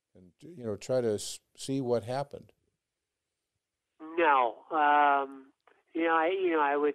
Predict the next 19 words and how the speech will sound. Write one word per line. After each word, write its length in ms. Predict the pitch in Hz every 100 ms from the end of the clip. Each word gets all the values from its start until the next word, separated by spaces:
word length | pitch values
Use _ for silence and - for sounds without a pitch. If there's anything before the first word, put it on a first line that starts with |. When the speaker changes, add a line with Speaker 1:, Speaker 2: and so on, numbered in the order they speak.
| -
Speaker 2:
talk 300 | 165 170 -
to 80 | 151
people 380 | 175 175 170 156
about 280 | 156 156
him. 160 | 156 151
I 140 | 147
would 140 | 147 -
talk 200 | 151 -
to 40 | 147
Angelo 600 | 139 143 135 143 147 143
Dundee 640 | 147 143 139 139 151 151 147
periodically. 920 | 156 151 147 143 139 143 - 151 143 143
Speaker 1:
It 80 | 131
was 140 | 120
his 220 | 117 101
manager. 480 | 117 120 139 139 -
Speaker 2:
Um, 100 | - _ _ -
Speaker 1:
His 120 | 95
manager. 540 | 110 110 92 82 104